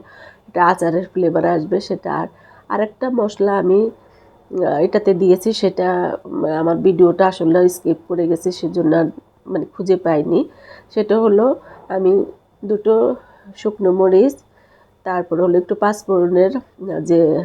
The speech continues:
প্যাকেটগুলো হয়, ওখান থেকে প্রায় দুই টেবিল চামচ পাঁচফোড়ন, আর দুই টেবিল চামচ সরিষা, লাল সরিষা বা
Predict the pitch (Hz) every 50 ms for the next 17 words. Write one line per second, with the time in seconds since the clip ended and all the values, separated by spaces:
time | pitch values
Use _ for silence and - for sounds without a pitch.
0 | - - - - - 196 170 156 165 151 175 180 170 170 175 180 196 190 185 160
1 | - - 170 165 165 160 - 156 - 151 160 165 170 160 160 160 156 151 151 -
2 | 165 156 175 160 - - 185 185 185 - - 180 175 165 170 208 269 - - -
3 | - - - - - - - - - 175 160 - - - - - 139 170 185 190
4 | 220 254 254 254 - 233 220 226 233 226 226 240 240 226 208 214 214 247 254 -
5 | - - - 220 190 180 202 196 - - 190 202 233 285 320 - - - - -
6 | _ _ _ _ _ _ _ - - - - 170 180 175 170 175 - 202 180 180
7 | 180 - 190 185 180 170 175 170